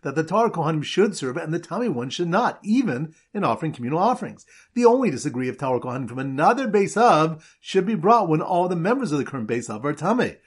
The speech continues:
Rav Nachman says we do not need to seek Tahor Kohanim, and Rav Sheshes says they must seek Tahor Kohanim from a different Beis Av.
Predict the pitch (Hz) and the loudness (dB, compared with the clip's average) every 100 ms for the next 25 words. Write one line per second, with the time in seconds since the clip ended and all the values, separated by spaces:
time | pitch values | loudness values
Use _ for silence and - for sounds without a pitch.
0 | - 127 123 185 214 175 165 143 139 135 | -10 -4 0 2 0 -2 -2 -2 -2 -2
1 | 135 175 220 180 165 - 131 - 110 107 | 2 2 2 -2 -4 -4 -8 -6 -6 -6
2 | 98 104 120 185 - _ - 104 139 131 | -8 -8 -8 -8 -12 _ -16 -8 -8 -4
3 | 247 220 202 240 233 175 175 165 240 - | -4 -2 0 2 4 4 2 2 0 0
4 | - - 110 - - 131 98 - 101 113 | -12 -6 -6 -6 -10 -8 -8 -10 -10 -8
5 | 156 190 202 277 233 127 101 98 - | -6 -6 -4 -4 -4 -4 -6 -10 -18